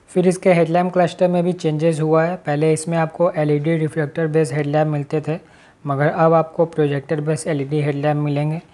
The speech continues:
फिर इसका फ्रंट बम्पर को भी रीडिज़ाइन कर दिया गया है।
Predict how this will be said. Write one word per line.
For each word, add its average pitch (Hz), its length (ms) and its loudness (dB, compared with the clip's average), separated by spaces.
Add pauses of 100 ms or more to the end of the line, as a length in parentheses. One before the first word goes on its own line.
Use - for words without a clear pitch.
(380)
फिर 156 100 -2
इसका 156 260 0
फ्रंट 165 320 0
बम्पर 165 320 0
को 160 160 0
भी 160 200 2
रीडिज़ाइन 147 520 0
कर 151 200 -2
दिया 151 220 0
गया 156 180 0
है। 175 100 -4